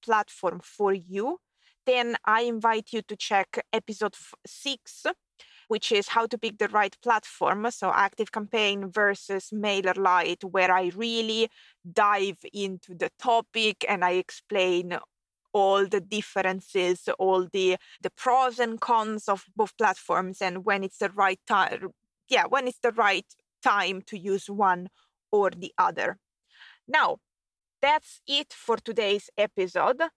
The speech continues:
So what have <laughs> we been talking about? We've been talking about three good reasons why it's a good idea to invest time and or money on a good email marketing platform,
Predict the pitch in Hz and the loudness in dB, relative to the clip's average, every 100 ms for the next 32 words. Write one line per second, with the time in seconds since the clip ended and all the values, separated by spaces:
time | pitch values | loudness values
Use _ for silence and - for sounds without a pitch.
0 | _ - 262 214 202 240 320 - 254 233 | _ -6 0 0 0 0 0 2 0 0
1 | 202 190 _ - - 294 247 262 247 202 | -4 -20 _ -20 -4 -4 -2 0 -2 -2
2 | 262 233 233 247 226 - 190 185 165 170 | -4 -4 0 0 0 -2 -4 0 0 0
3 | - _ - - - 254 294 339 330 294 | -4 _ -20 -12 -2 0 0 -2 2 0
4 | 277 277 233 214 208 214 - - - 240 | 0 0 2 2 2 0 -6 -18 -14 -8
5 | 277 302 330 359 _ _ _ - 285 269 | -4 -2 -2 -4 _ _ _ -6 -2 -2
6 | 233 247 240 214 240 233 233 214 190 214 | -2 -4 -6 -2 0 0 -4 -8 -4 2
7 | 226 226 226 - - 208 214 220 190 202 | 2 2 -2 -10 -6 -4 -2 0 -2 0
8 | 208 208 - 202 185 190 185 185 - _ | 0 0 -2 -10 -6 0 0 0 -12 _
9 | - 220 277 359 381 - _ - 226 226 | 0 2 2 -2 -8 -14 _ -2 2 2
10 | 214 214 202 196 214 202 185 240 - _ | 2 2 2 0 0 0 0 -4 -6 _
11 | _ _ - 226 226 226 185 277 339 294 | _ _ 0 0 2 0 -2 0 0 0
12 | - 202 202 196 190 180 175 - 185 170 | -4 -10 -6 -4 -2 0 -2 -4 -16 -16
13 | - 196 160 - - 123 180 | -2 -2 -2 -8 -8 -6 -8